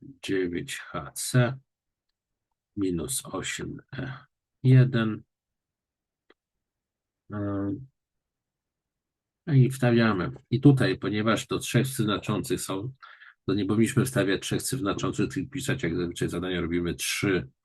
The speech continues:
razy dziesięć do ósmej i tak dalej. Tu bym się jednak pokusił o cztery cyfry znaczące w pisaniu, żeby mieć pewność,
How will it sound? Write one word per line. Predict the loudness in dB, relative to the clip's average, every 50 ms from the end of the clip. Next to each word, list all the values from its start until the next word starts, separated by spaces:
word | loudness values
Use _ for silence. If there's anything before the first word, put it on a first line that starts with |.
| _ _ _ _ _ _ _ _ _ _ -10
razy | -6 -4 -2 -2 -2
dziesięć | -2 -4 -4 -4 -2 0
do | 0
ósmej | 0 0 0 0 -2 -2 -2 -2 -2 0 0 0 0 -2 -2 -6 -10 -12
i | -12 -10
tak | -6 -6 0 4
dalej. | 6 8 10 10 10 10 8 6
Tu | 6 6 6
bym | 6 4 2
się | 0 -4 -4 -4
jednak | -4 -4 -4 -6 -6
pokusił | -8 -10 -10 -6 -4 -4 -4 -2 -2 -2 -4
o | -4
cztery | -4 -6 -6 -4 -4 -4 -6
cyfry | -6 -8 -8 -6 -6 -6
znaczące | -6 -6 -6 -6 -6 -6 -6 -6 -8 -8
w | -8
pisaniu, | -8 -8 -4 -4 -2 -2 -2 -2 -2 -4
żeby | -4 -6 -4 -4 -4
mieć | -4 -2 0 -2 -2 -2 -4
pewność, | -6 -6 -6 -6 -4 -6 -6 -6 -8 -10 -14 -20